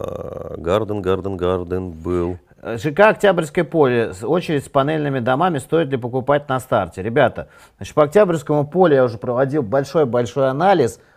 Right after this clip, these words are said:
Speaker 2: а, соответственно, моё мнение такое, что у всех этих проектов там максимум, максимальная цена для, для вот этого района,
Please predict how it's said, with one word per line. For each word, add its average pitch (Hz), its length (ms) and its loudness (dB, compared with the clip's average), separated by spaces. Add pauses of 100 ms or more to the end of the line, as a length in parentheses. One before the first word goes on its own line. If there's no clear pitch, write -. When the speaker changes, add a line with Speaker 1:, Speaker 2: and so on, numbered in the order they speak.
(200)
Speaker 2:
а, 120 380 6
соответственно, 143 720 2
моё 135 320 4
мнение 151 300 -2
такое, 131 480 0 (320)
что 143 500 6
у 151 160 2
всех 190 380 2
этих 160 260 -2
проектов 151 500 4
там 120 260 0
максимум, 127 540 -2
максимальная 131 580 0
цена 139 340 -2
для, 107 380 -2
для 123 360 4
вот 120 180 0
этого 120 280 0
района, 143 480 2